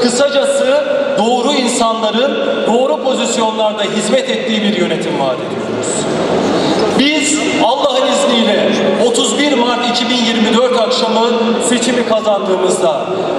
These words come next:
Aksaray günübirlik projelerden kurtulacak. Sürdürülebilir, uzun vadeli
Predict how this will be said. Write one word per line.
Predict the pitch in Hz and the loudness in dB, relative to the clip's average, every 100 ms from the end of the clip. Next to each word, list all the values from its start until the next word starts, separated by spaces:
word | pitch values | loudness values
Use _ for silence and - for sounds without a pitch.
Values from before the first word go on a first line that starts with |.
| - | 0
Aksaray | 226 262 262 247 247 247 247 247 233 233 | 0 -2 0 0 2 0 -2 -2 -2 2
günübirlik | 262 262 233 233 269 247 220 | 2 2 0 0 0 0 0
projelerden | 226 220 214 208 202 202 196 | 0 0 0 0 0 -2 -2
kurtulacak. | 180 170 190 160 156 131 - - - - - - | -4 -2 0 0 0 -2 -4 -6 -6 -6 -6 -6
Sürdürülebilir, | - 247 233 247 233 240 240 233 - 226 - - - 226 | -2 0 0 0 2 0 0 0 0 0 0 -2 0 0
uzun | 220 285 254 | 2 0 2
vadeli | 240 226 226 226 254 269 | 0 0 0 0 0 0